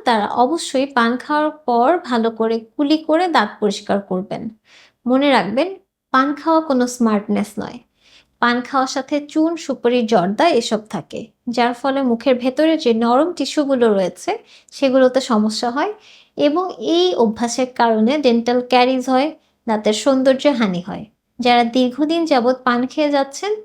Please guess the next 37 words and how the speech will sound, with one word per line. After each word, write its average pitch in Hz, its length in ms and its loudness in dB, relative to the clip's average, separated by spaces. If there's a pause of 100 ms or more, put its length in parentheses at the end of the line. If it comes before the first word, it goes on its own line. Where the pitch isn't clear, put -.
(100)
তাদের 220 300 0 (220)
ওরাল 285 360 4
সাবমিউকাস 254 800 2
ফাইব্রোসিস 294 720 2
নামক 240 340 0
এক 240 180 2
ধরনের 240 360 -2
অসুখ 233 420 -4
হয়ে 220 140 2
থাকে, 185 360 -10 (720)
যার 240 240 4
ফলে 254 280 0
বড় 220 240 4 (100)
করে 226 160 2
হাঁ 226 340 0
করতে 294 360 -2
পারেন 269 300 0
না, 285 180 -4 (520)
জিহ্বার 226 460 0
উপর 233 240 -2
এক 240 220 2
ধরনের 247 320 -2
প্রলেপ 262 520 0
পড়ে 277 200 2
যায়, 330 260 0 (460)
ফলে 214 220 2
স্বাদ 233 340 0
অনুভব 247 320 2 (100)
করতে 214 240 -2
পারেন 190 340 -2
না, 196 180 -6 (600)
ঠোঁটের 240 300 -4
কোনায় 254 360 -2
ঘা 226 300 0
হয়ে 196 260 -2
যায়। 190 260 -8 (420)
আমরা 233 220 0